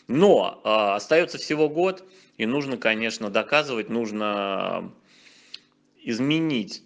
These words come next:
то, что, ту тенденцию неудачную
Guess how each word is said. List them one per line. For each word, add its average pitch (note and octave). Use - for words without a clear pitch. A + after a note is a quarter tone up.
то, B2
что, G#2+
ту A#2+
тенденцию G#2
неудачную G2+